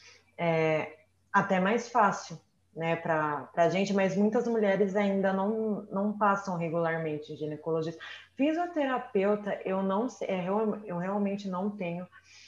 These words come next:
é, o conhecimento, mas as mulheres procuram para a prevenção, é,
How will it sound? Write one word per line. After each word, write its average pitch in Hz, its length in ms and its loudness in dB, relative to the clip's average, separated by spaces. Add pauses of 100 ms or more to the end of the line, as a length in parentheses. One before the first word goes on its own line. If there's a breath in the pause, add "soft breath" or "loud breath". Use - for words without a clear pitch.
(220 soft breath)
é, 175 140 0
o 175 100 2
conhecimento, 180 920 -2
mas 165 720 -2
as 180 240 2 (180)
mulheres 175 540 2
procuram 175 680 -2 (120)
para 220 220 8
a 220 40 6
prevenção, 175 680 -4 (460)
é, 143 340 -8